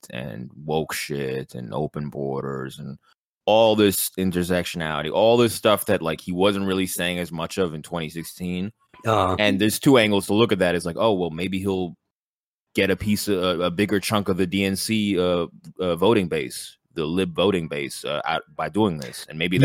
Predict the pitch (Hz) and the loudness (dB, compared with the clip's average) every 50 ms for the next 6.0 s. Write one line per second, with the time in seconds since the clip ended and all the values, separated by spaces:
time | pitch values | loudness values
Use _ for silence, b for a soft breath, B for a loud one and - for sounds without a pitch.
0 | 151 143 139 131 - 147 170 180 196 185 - - 143 - - 95 151 156 151 151 | 6 6 6 4 4 4 6 6 6 4 6 6 6 6 4 4 4 4 4 4
1 | 151 131 - - - 120 113 110 117 120 127 127 127 131 110 113 113 110 - - | 2 0 0 0 0 2 4 6 6 6 6 6 6 6 4 2 0 0 4 4
2 | 147 - 127 110 - - - 107 104 104 110 110 107 107 107 80 76 78 107 107 | 4 4 2 -2 -2 -4 -2 0 2 4 4 4 4 4 2 0 0 0 2 2
3 | 107 113 113 113 - - - 104 104 107 107 104 104 110 104 104 107 107 - - | 4 4 4 2 2 -2 -4 -2 0 0 0 0 -2 -2 -2 0 0 -2 -2 -2
4 | - 107 104 - 113 117 117 110 117 - 110 110 117 113 120 123 123 127 104 90 | -4 -4 -2 0 0 0 0 -2 -4 -4 -2 -2 0 2 4 4 4 4 2 2
5 | - 95 90 87 87 104 101 62 73 80 78 85 82 78 76 67 67 67 67 | 2 2 2 4 2 0 0 -2 -2 -4 -2 -2 -2 -2 -2 -4 -6 -10 -10